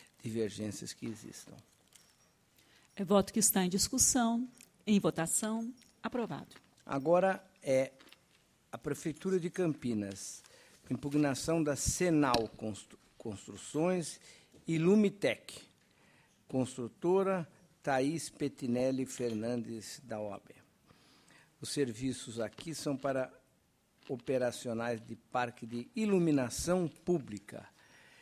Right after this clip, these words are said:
Speaker 1: As exigências contidas no de conhecimento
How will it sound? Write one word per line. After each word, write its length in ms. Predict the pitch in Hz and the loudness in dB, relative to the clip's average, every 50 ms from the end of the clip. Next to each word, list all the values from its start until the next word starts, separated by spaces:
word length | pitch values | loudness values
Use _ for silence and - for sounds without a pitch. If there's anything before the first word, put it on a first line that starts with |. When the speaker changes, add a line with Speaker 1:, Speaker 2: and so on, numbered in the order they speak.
| - - - - - - - | -20 -20 -20 -20 -20 -16 -4
Speaker 1:
As 180 | - 180 185 196 | -2 0 0 2
exigências 500 | 247 226 196 214 196 214 240 240 226 - | 0 0 -2 -2 0 2 2 2 2 0
contidas 560 | - 208 202 151 - 147 143 127 131 123 107 | 0 0 0 0 2 0 0 0 0 -2 -2
no 220 | 127 123 120 110 - - - _ _ _ _ _ _ _ _ _ _ _ _ _ _ _ _ _ _ - | -2 -2 -2 -4 -6 -12 -20 _ _ _ _ _ _ _ _ _ _ _ _ _ _ _ _ _ _ -18
de 220 | 127 120 123 131 120 | -14 -8 -6 -6 -6
conhecimento 680 | 123 - 143 139 131 120 - - 120 117 110 - - | -4 -4 -2 -2 0 -2 -4 -4 -4 -4 -4 -6 -8